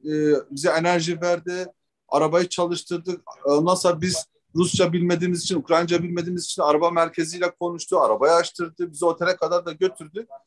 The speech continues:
E, bugün de benzer şeyleri yaşıyoruz. Mesela, e, geçiş kapılarında işte Pres Turka diyorsun.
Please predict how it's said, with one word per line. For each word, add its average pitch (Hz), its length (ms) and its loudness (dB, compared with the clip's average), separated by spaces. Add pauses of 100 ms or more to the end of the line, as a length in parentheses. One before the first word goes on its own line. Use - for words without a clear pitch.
(440)
E, 147 220 2
bugün 240 320 8
de 175 140 6
benzer 139 280 4
şeyleri 117 380 0
yaşıyoruz. 104 400 -4
Mesela, 170 380 2 (500)
e, 156 60 2 (1800)
geçiş 165 340 -2
kapılarında 160 680 0
işte 185 240 -6 (140)
Pres 185 300 -2
Turka 160 380 -6
diyorsun. 135 440 -6